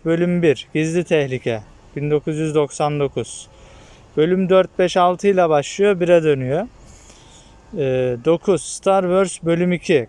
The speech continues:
Klonların Saldırısı, iki bin iki. On, Starverse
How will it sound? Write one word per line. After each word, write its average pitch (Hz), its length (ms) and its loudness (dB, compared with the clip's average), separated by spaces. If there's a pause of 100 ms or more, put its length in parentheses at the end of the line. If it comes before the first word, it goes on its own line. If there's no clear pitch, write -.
Klonların 165 520 2
Saldırısı, 127 760 -2 (180)
iki 151 240 -8
bin 156 100 -2
iki. 143 280 -4 (920)
On, 170 320 0 (100)
Starverse 190 760 0